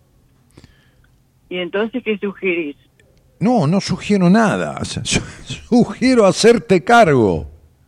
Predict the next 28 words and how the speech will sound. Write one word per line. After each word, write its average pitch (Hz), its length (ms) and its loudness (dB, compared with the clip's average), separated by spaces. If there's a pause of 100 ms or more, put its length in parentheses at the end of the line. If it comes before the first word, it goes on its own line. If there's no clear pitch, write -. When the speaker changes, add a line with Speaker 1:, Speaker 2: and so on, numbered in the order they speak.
(760)
Speaker 2:
Sugiero 151 1080 0 (2250)
hacerte 196 800 0
cargo 208 400 2
de 156 100 2
vos 190 180 4
misma, 160 580 2
hacerte 185 680 -8
cargo 202 320 0
de 185 100 2
esa 143 200 0
niña, 139 500 0
de 127 160 0
Nancy. 143 420 -2 (400)
A - 100 -4
ver, 185 220 -4
a 175 80 -4
ver, 180 300 -6 (720)
yo - 180 0
te 214 100 -2
lo 170 80 0
voy 160 100 4
a - 20 4
decir 123 220 -2
así. 95 320 -4 (320)
Mirá, 87 240 -8 (800)
si, - 440 -2
suponete 220 520 0
que, 156 360 -6